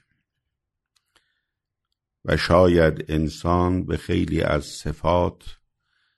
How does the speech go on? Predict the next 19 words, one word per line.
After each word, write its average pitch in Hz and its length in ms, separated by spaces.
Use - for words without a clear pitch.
و 78 140
خصائل 82 1200
اخلاقی 80 1080
دسترسی - 960
پیدا 80 480
کنه، - 500
ولی 92 400
این 110 600
مرتبه 78 920
را 85 280
نتواند 65 1120
رد 69 320
کنه - 320
و - 60
از 78 320
این 95 340
مسئله 82 720
رد 78 400
بشه. - 360